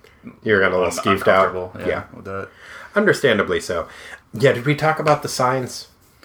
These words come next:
Speaker 1: The government the most? And
Speaker 2: We did.
Speaker 1: Okay, good.
Speaker 2: Mm-hmm.
Speaker 1: 'Cause those were great, and I love that teenagers still make picket signs for every event.
Speaker 2: Mm-hmm.
Speaker 1: I was a little bit disappointed it didn't end with it, but I also did love that, uh, everybody used the teen clubhouse that they had as
Speaker 2: Mm-hmm.
Speaker 1: a town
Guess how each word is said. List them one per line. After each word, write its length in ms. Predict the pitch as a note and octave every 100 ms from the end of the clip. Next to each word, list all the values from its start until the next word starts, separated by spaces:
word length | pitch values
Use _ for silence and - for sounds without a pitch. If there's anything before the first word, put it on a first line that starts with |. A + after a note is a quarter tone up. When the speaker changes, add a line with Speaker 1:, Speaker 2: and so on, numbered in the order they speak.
| - _
Speaker 1:
The 60 | C#3
government 440 | A2 A2+ A#2 A2+ G2+
the 80 |
most? 420 | G#2 G#2 G#2+ - A#2
And 220 | G2 G2
Speaker 2:
We 100 | G2+
did. 220 | A#2 F#2+
Speaker 1:
Okay, 340 | G2+ - E2 -
good. 220 | F2 C2 - - _
Speaker 2:
Mm-hmm. 80 | F#2+
Speaker 1:
'Cause 400 | G#2 F#2 - - - - _ _ -
those 220 | A#2 G#2
were 100 | G#2
great, 300 | - G2 F#2 -
and 140 | G2+
I 60 | G2
love 300 | F#2+ G2 F#2+
that 160 | G#2 -
teenagers 520 | G#2 F2+ F2+ F#2 -
still 180 | A#2 G2
make 240 | F#2+ -
picket 300 | - - F2+
signs 360 | - F#2 F2 -
for 260 | F#2 F2 F2+
every 280 | E2+ E2+
event. 320 | E2 E2 D#2 - _
Speaker 2:
Mm-hmm. 220 | A#2 C3+ F#3 - - -
Speaker 1:
I 140 | G2+
was 300 | G#2 G2 - - -
a 60 |
little 200 | G#2 G2+
bit 160 | G2 -
disappointed 500 | G2+ - G2+ F2+ E2+
it 60 | G2
didn't 260 | F2+ E2+
end 220 | G2+ A#2+
with 220 | A#2 C3+ D#3
it, 180 | D#3+ - - - - -
but 240 | A2 G#2+
I 120 | G#2
also 320 | G#2+ G#2+ - A2
did 240 | A2 G#2
love 240 | G#2+ G#2+
that, 180 | - G#2+
uh, 220 | G#2+ G#2 G2+
everybody 600 | G2+ A2 G#2+ A2 G#2+ G2
used 420 | G2 A2 G#2+ G#2+
the 100 | A2
teen 320 | - B2+ A#2
clubhouse 520 | - C#3 B2 G2 F#2 -
that 200 | F#2 -
they 120 | F#2
had 300 | G#2 F#2+ F#2+
as 220 | G2+ F#2+
Speaker 2:
Mm-hmm. 100 | F#2+
Speaker 1:
a 20 |
town 340 | B2+ F#2 G2